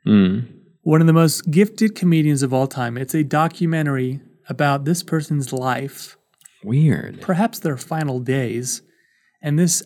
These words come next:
Speaker 2: actor appeared in a Chris Nolan film.
Speaker 1: Hmm. A Chris Nolan film.
Speaker 2: I mean, he doesn't, he hasn't worked with a lot of people that were
Speaker 1: Okay, so it's
Speaker 2: fun.
Speaker 1: Robin Williams.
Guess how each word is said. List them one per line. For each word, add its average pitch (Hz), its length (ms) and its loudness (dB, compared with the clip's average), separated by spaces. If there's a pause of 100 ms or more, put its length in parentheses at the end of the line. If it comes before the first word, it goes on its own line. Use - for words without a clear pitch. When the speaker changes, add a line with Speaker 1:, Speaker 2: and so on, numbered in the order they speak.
Speaker 2:
actor 139 680 0
appeared 143 400 -4
in 147 100 -4
a 147 60 -4
Chris 143 320 -6
Nolan 147 400 -6
film. - 280 -14 (140)
Speaker 1:
Hmm. 90 800 4 (2250)
A 113 160 -12
Chris - 460 -2
Nolan 55 460 -4
film. - 720 -16 (280)
Speaker 2:
I 165 40 -6
mean, 175 100 4
he 185 60 4
doesn't, 190 360 0 (200)
he 156 80 -6
hasn't 185 180 2
worked 170 160 -2
with 143 80 -2
a 143 40 -4
lot 147 140 0
of 135 60 -8
people 139 260 -4
that 127 120 -8
were 127 60 2
Speaker 1:
Okay, 107 260 0
so 107 160 0
it's 131 120 0
Speaker 2:
fun. 120 80 0
Speaker 1:
Robin 113 300 2
Williams. 80 680 -2